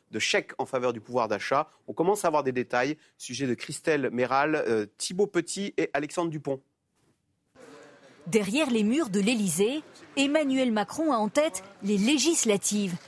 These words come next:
Speaker 2: et veut accélérer sur le pouvoir d'achat. Plusieurs mesures seraient présentées en Conseil des ministres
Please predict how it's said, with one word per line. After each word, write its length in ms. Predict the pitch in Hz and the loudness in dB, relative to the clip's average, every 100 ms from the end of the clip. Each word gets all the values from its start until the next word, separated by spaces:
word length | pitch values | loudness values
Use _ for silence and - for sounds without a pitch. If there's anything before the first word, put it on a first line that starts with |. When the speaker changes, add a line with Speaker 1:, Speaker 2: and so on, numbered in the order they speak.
| - - | -16 -4
Speaker 2:
et 60 | 254 | 0
veut 160 | 269 269 | 0 0
accélérer 580 | 311 - 269 262 294 349 - - | 0 -2 0 0 0 -4 -6 -8
sur 200 | - 339 | -2 0
le 120 | 285 | 0
pouvoir 340 | 226 226 208 170 | 0 2 2 2
d'achat. 340 | 170 - 160 - - - - - - | 0 -2 -6 -10 -18 -20 -18 -18 -12
Plusieurs 380 | - 220 196 233 | -2 0 2 0
mesures 380 | 196 190 226 330 | 0 -2 -2 -4
seraient 240 | - 226 | -2 -2
présentées 480 | 202 226 190 180 254 | -2 -2 -2 -2 -2
en 120 | 202 | -2
Conseil 420 | 165 233 226 285 269 | -2 0 2 2 2
des 140 | 254 | 2
ministres 500 | 220 214 294 330 - | 2 2 0 -2 -6